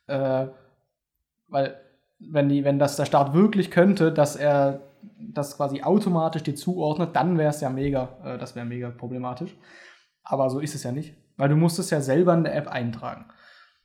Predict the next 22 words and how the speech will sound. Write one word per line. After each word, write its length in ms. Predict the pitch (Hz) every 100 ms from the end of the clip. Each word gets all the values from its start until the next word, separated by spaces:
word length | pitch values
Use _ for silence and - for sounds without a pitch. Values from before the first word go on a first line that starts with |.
| _ _ _ _ _
So, 180 | - 170
und 120 | 165
jetzt 360 | 165 170 - _
hat 180 | 151 160
die 100 | 156
Ärztin 260 | 135 147 196
halt 100 | 170
gesagt, 240 | 175 170
„Ja, 60 | 170
nö, 60 | 160
das 120 | 151
machen 200 | 151 156
die 80 | 147
automatisch“, 540 | 143 139 135 147 214
und 80 | 180
hat 120 | 170
sich 80 | 151
also 140 | 131
nicht 160 | 131 127
weiter 140 | 165
drum 140 | 175 180
gekümmert. 380 | 175 196 208